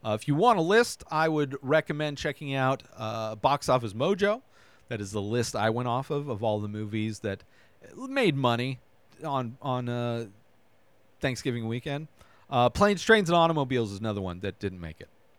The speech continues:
I, it's, uh, it just doesn't hold up. He's like an angry guy. Like, there's too much anger in a comedy. Uh, you know, not enough heart, right? Bad Santa, more fun. Enjoyed that more.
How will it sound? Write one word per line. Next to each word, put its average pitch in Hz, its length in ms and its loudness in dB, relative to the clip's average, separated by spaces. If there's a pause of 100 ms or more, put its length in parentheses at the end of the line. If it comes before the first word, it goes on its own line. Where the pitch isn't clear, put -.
(140)
I, 147 240 -4
it's, - 360 -10
uh, 92 220 -12
it 147 100 -12
just 185 200 -10
doesn't 143 200 -2
hold 127 220 -2
up. 113 200 0
He's 165 180 -8
like 247 140 2
an 151 140 -4
angry 123 460 -2
guy. 95 320 0
Like, 127 160 -6
there's 226 180 0
too - 120 -10
much 285 220 -2
anger 120 440 0 (340)
in 131 160 0
a 117 60 0
comedy. 104 540 -2 (460)
Uh, 107 460 0 (220)
you 123 140 -6
know, 101 200 -2
not 147 280 2
enough 165 260 2
heart, 95 260 0 (160)
right? 120 240 -4 (140)
Bad 170 260 6
Santa, 127 480 -2 (300)
more 131 220 0
fun. 110 380 0 (140)
Enjoyed 113 360 0
that 98 240 -4
more. 95 280 -8